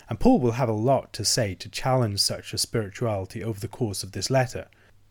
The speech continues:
Here he tackles it by presenting an ironic portrayal of such a spirituality.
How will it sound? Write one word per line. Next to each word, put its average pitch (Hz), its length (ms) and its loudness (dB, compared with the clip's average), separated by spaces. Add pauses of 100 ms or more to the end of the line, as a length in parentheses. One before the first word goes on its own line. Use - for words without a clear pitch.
(140)
Here 123 420 4
he 113 140 -4
tackles 113 500 -2
it 104 180 -8
by 107 120 -2
presenting 117 580 -2
an 107 80 -4
ironic 113 560 -2
portrayal 113 580 0
of 92 120 -8
such - 280 -6
a - 40 -8
spirituality. 98 920 -6